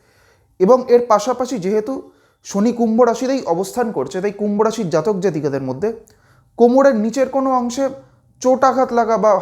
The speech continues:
হাড়ে কোনো ধরনের ব্যথা পাওয়ারও একটা প্রবণতা এই দু হাজার চব্বিশ সালে দেখা যাবে। কুম্ভ রাশির জাতক জাতিকাদের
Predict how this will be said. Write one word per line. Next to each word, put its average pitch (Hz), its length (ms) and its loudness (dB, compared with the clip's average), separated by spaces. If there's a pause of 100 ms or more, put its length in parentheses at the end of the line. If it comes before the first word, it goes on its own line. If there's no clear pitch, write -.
হাড়ে 180 220 4
কোনো 240 200 0
ধরনের 240 340 -2
ব্যথা 175 320 -2
পাওয়ারও 233 300 2
একটা 202 200 -2
প্রবণতা 175 560 -4 (400)
এই 151 120 -4
দু 170 160 0
হাজার 202 180 2
চব্বিশ 175 420 -4
সালে 226 180 0
দেখা 127 260 -4
যাবে। 113 260 -6 (1900)
কুম্ভ 302 300 6
রাশির 320 300 4
জাতক 285 300 2
জাতিকাদের 262 420 0